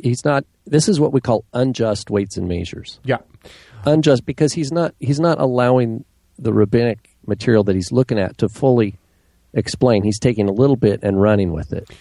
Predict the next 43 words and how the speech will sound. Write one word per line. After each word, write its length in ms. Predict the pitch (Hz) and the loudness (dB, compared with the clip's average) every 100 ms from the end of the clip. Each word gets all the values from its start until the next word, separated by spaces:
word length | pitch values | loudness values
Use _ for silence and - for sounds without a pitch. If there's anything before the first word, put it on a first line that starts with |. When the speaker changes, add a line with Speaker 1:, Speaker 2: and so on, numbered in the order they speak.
| - - _ | -20 -20 _
Speaker 2:
So 260 | - 180 160 | -2 -2 0
for 160 | 208 | -2
those 240 | 208 254 196 | 2 2 2
of 80 | 165 | -2
you 120 | 151 | 0
who 80 | 139 | 0
might 200 | 120 113 | -2 -6
not 160 | 110 | -8
know, 280 | 110 98 98 | -6 -8 -8
and 220 | 135 127 | -8 -8
before, 520 | 123 120 160 156 151 - | -8 -6 -4 -2 -4 -6
uh, 340 | 131 127 127 | -8 -6 -6
we, 280 | 120 - - - - - - - | -10 -16 -18 -20 -20 -20 -20 -12
I 140 | 131 | -10
get 200 | 120 135 | -8 -8
to 580 | - 123 117 110 - - _ - _ _ - | -6 -4 -4 -6 -12 -18 _ -20 _ _ -14
anything 340 | 131 120 110 107 | -8 -6 -6 -8
else 220 | 104 - | -10 -12
about 260 | 107 101 | -8 -8
Perry, 260 | - 95 92 | -6 -6 -8
bef-, 420 | 131 135 147 - | -12 -12 -12 -10
uh, 180 | 131 113 | -8 -6
let's 280 | 151 175 - | -4 -6 -6
explain 320 | - 107 95 | -10 -8 -8
this 160 | 98 101 | -8 -12
real 100 | 95 | -12
quick. 260 | - - _ | -12 -14 _
For 140 | 180 | -6
those 200 | 202 202 | -4 -4
of 80 | 143 | -4
you 120 | 131 | -2
who 60 | 117 | -2
might 180 | 107 104 | -2 -4
not 180 | 101 | -8
know, 140 | 101 98 | -8 -10
the 60 | |
first 320 | 107 185 190 143 | -4 -2 -2 -4
month 280 | 143 131 113 | -4 -4 -6
of 80 | |
the 80 | 95 | -10
year 300 | 101 101 - _ _ _ _ _ _ _ _ | -6 -8 -10 _ _ _ _ _ _ _ _
is 140 | 131 131 | -8 -2
the, 180 | 147 | -2